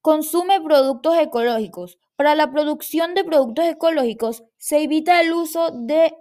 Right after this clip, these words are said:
elementos químicos que puedan perjudicar el medio ambiente. No solo los puedes encontrar en alimentos, también en limpieza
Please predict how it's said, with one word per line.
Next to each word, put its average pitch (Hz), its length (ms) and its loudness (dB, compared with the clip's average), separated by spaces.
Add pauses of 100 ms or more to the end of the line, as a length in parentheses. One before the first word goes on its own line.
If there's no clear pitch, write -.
elementos 285 760 -2
químicos 226 640 -6 (260)
que 277 140 0
puedan 294 360 -2
perjudicar 285 840 -2
el 320 160 2
medio 277 400 -2
ambiente. 220 640 -2 (240)
No 277 180 -2
solo 320 300 4
los 277 200 2
puedes 294 260 0
encontrar 240 640 -2
en 220 180 -4
alimentos, 277 680 -6
también 254 420 -4
en 254 140 -2
limpieza 285 600 0